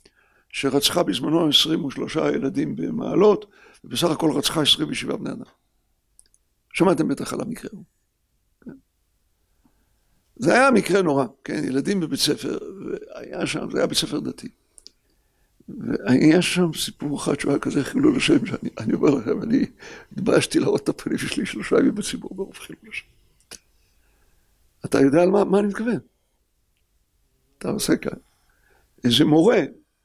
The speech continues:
שהיה שם, הוא היה עם רובה. בואו נגיד רובה, רובה, לא, משהו, כן, הוא אמר, ואני הייתי שם בחדר, ואני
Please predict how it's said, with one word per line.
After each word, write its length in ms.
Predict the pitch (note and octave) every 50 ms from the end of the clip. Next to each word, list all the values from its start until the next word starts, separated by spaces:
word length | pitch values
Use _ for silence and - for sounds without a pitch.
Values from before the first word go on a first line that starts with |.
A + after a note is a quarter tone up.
| _ _ _ _ _ _ _
שהיה 380 | - - - - E3+ E3+ C#3 -
שם, 200 | - - - - - _ _ _ _ - - - _
הוא 100 | B2+ C#3
היה 100 | - G#3
עם 80 | A3
רובה. 240 | G#3 F#3+ F3+ D3+ C3+ - - _ _ _ _ _ _ - _ _ _ _ _ _ _ _ _
בואו 280 | - - - - -
נגיד 160 | - - - -
רובה, 440 | - - - G#3 G3+ F#3 D#3+ D3
רובה, 200 | - - - - - - - - - - D#4+ D#4+
לא, 220 | - - - - - - -
משהו, 180 | G#3 - - _
כן, 140 | - - F3+ F#3 - -
הוא 280 | G3+ - - F3+ -
אמר, 220 | - F3+ F#3+ E3 C3+ - _ _ _ _ _ _ _ _ _ _ _ _ _ _ _ _ -
ואני 180 | A#2+ D3 G3
הייתי 180 | G3+ F#3 D#3+ -
שם 180 | C#3 D#3+ D3+ B2+
בחדר, 300 | - - - F#3 F#3 F3+ - _ _ _ _ _ _ _ _ _ _ _ _ _ _ _ _ _ _ _ _ _ _ _
ואני 240 | A2 A2 C3+ F3+ -